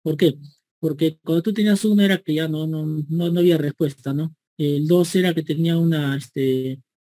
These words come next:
extensión anormal, tres flexión anormal, cuatro era que retira el dolor, cinco es que localiza el dolor y seis es normal, ¿no? Entonces, acá tienes cinco más cuatro, nueve más tres, doce, ¿no?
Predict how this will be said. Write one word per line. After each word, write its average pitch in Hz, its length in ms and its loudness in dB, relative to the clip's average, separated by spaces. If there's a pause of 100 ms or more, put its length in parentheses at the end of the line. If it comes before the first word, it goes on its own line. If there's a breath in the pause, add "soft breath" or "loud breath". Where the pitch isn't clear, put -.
(240)
extensión 156 440 0
anormal, 175 500 2
tres 175 260 -4
flexión 165 320 -4
anormal, 170 640 0 (320)
cuatro 185 400 2
era 185 180 2
que 160 160 0
retira 190 720 0
el 165 80 0
dolor, 170 420 -2 (340)
cinco 175 380 -4
es 180 140 -4
que 156 140 -2
localiza 147 440 0
el 160 80 0
dolor 170 280 -2
y 165 100 -8
seis 175 200 -4
es 160 120 -8
normal, 147 400 -2
¿no? 143 100 -4
Entonces, 160 380 -6 (380 soft breath)
acá 175 240 -4
tienes 170 240 0
cinco 185 240 2
más 160 100 0
cuatro, 175 240 -2
nueve 170 280 0
más 143 120 -2
tres, 156 180 -2
doce, 139 360 -2
¿no? 139 200 -8